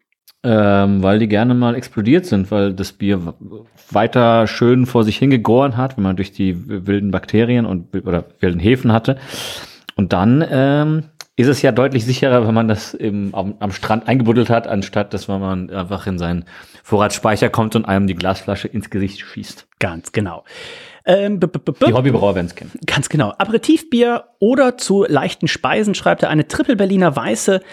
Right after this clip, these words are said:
Speaker 2: wie sie Napoleon als Champagner des Nordens beschrieb. Fruchtig, erfrischend, adstringierend. Also adstringierend, also diese Säure, wo man dann schon sagt, boah, da zieht sich einem so ein bisschen das, das Zahnfleisch von den Zähnen, aber positiv, äh, belegt. Und, ähm, Triple Berliner Weiße,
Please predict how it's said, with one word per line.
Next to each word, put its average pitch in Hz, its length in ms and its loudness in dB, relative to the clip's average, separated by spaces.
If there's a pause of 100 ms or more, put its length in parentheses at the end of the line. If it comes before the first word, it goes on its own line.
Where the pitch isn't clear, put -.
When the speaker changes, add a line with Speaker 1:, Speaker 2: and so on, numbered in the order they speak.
(140)
Speaker 2:
wie 156 100 4
sie 165 120 4
Napoleon 214 640 2
als 156 200 -2
Champagner 196 560 0
des 160 220 -2
Nordens 156 460 2
beschrieb. - 440 0 (140)
Fruchtig, - 640 -2
erfrischend, 175 640 0 (260)
adstringierend. 151 960 0
Also 113 140 -2
adstringierend, 143 520 0
also 143 280 0
diese 143 480 -2
Säure, 170 420 2
wo 165 60 0
man 160 140 4
dann 156 100 2
schon 147 120 -4
sagt, 156 160 0
boah, 160 140 0
da 151 80 0
zieht - 180 -8
sich 160 180 0 (260)
einem 151 160 0
so 147 80 2
ein 131 40 0
bisschen 170 300 2
das, 151 200 2
das - 160 -2
Zahnfleisch 156 440 0
von 170 220 0
den 156 160 2
Zähnen, 180 320 0
aber 147 220 2
positiv, 131 720 -2
äh, 104 120 -6
belegt. 101 420 -4 (380)
Und, 160 600 2
ähm, 147 300 0
Triple 247 200 2
Berliner 190 280 2
Weiße, 254 460 2